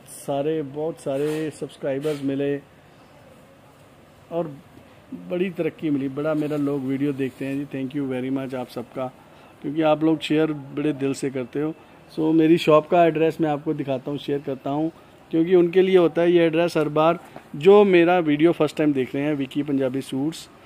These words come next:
shop number three, street number one, adjoining Fashion King, Old Lakkarpur Road, near clock tower, Ludhiana, Punjab। And this is my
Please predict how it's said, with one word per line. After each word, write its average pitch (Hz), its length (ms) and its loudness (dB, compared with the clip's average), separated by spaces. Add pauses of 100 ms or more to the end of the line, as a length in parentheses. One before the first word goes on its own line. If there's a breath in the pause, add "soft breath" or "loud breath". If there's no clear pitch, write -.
(340 loud breath)
shop 151 280 2
number 151 260 0 (140)
three, 165 260 2
street 147 440 -6
number 143 180 0
one, 139 300 -2 (160)
adjoining 143 400 -2
Fashion 139 340 -6
King, 147 220 -2
Old 139 200 -2
Lakkarpur 135 380 -6
Road, 135 320 -6 (480 loud breath)
near 156 280 4
clock 143 280 0
tower, 139 340 0
Ludhiana, 135 440 -4
Punjab। 117 500 -6
And 131 880 -10
this 156 160 -2
is 156 100 0
my 156 140 2